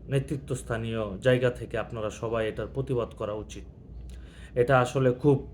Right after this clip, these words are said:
জঘন্যতম, নিকৃষ্ট একটা কাজ হয়েছে আজকে। আসলে বাংলাদেশ কোন পথে যাচ্ছে আমরা কেউই বুঝতে পারতেছি না।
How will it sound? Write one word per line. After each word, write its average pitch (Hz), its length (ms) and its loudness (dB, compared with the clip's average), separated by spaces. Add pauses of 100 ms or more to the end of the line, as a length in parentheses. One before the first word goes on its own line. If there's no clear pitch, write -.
(180)
জঘন্যতম, 131 680 4
নিকৃষ্ট 151 560 0
একটা 120 260 2
কাজ 113 340 -2
হয়েছে 107 320 -2
আজকে। 98 380 -8 (1700)
আসলে 139 340 2
বাংলাদেশ 131 520 4
কোন 170 300 4
পথে 135 220 0
যাচ্ছে 127 380 0
আমরা 113 260 -2
কেউই 151 300 4
বুঝতে 123 340 -2
পারতেছি 107 440 -8
না। 92 140 -8